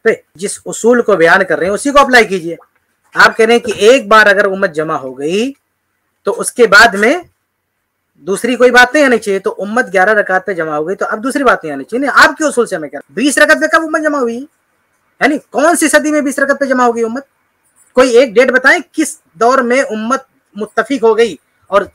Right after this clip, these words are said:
इत्तेफाक का क्या मत-, इजमा का क्या मतलब है? हम मान भी लें कि हरमैन में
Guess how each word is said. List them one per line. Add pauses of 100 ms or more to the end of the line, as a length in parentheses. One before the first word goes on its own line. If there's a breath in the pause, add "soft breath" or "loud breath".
(100)
इत्तेफाक
का
क्या
मत-,
इजमा
का
क्या
मतलब
है?
हम
मान
भी
लें
कि
हरमैन
में